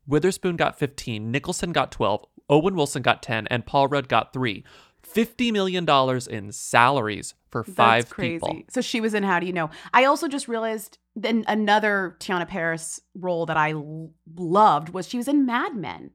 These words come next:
Speaker 2: She's the first Black employee of the ad agency, and she kind of causes a lot of, like,
Speaker 1: Oh, so it's a
Speaker 2: conversation, and
Speaker 1: big
Speaker 2: it's,
Speaker 1: role. It's a
Speaker 2: it's,
Speaker 1: big role.
Speaker 2: it's a big role. She, it,
Speaker 1: Okay.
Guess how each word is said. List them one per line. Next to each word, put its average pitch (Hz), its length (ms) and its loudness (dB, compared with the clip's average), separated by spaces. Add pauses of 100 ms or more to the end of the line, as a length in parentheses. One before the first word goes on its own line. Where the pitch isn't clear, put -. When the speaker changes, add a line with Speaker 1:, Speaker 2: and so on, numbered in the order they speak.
Speaker 2:
She's 214 220 -8
the 208 100 -10
first 208 320 -8
Black 202 220 0
employee 190 300 -8
of 175 40 -8
the 180 100 -6
ad 170 140 0
agency, 165 400 -6
and 156 100 -4
she 160 140 -10
kind 160 220 -6
of 160 80 -10
causes 156 440 -6
a 151 60 -10
lot 139 260 -6
of, 139 200 -8
like, 139 420 -8
Speaker 1:
Oh, 151 60 -2
so 147 100 -12
it's 185 380 0
a 160 40 -2
Speaker 2:
conversation, 147 100 -4
and 143 140 -4
Speaker 1:
big 175 180 8
Speaker 2:
it's, 135 40 -4
Speaker 1:
role. 117 220 -2
It's - 160 -2
a - 20 2
Speaker 2:
it's, 359 60 0
Speaker 1:
big 156 160 2
role. 120 120 -6
Speaker 2:
it's - 140 0
a 453 60 2 (100)
big 339 260 0
role. 285 280 4
She, - 180 -12 (320)
it, - 60 -8 (120)
Speaker 1:
Okay. 98 160 -12